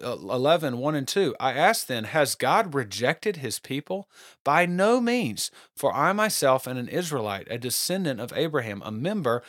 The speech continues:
of the tribe of Benjamin. God has not rejected his people whom he foreknew." So this is to, to comfort the believer and also to glorify God. That's why we are told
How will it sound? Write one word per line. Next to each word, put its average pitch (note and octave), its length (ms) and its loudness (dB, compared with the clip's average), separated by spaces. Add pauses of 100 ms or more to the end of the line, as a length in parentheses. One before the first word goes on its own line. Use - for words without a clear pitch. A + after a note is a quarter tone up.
(220)
of C3+ 160 -2
the D3 80 -4
tribe B2 480 0
of A#2+ 140 -8
Benjamin. C#3+ 520 -4 (360)
God E3 340 6
has B2 300 0
not C3 480 2
rejected D#3 580 0
his A#2 220 -6
people A2 600 -6
whom F#3 320 -2
he D3 460 -2 (100)
foreknew." A#2+ 680 -2 (560)
So D3+ 240 6
this E3+ 240 0
is G3 180 0
to, C#3+ 360 -2
to A#2+ 220 -6
comfort G3+ 600 -2
the D3 100 -2
believer B2+ 500 -4
and A#2 200 -6
also C3+ 340 -2
to - 160 -10
glorify A#2+ 720 -2 (280)
God. G2+ 320 0
That's D3+ 340 2
why A#2+ 160 4
we A2+ 180 -2
are A#2 100 -4
told A2+ 440 -2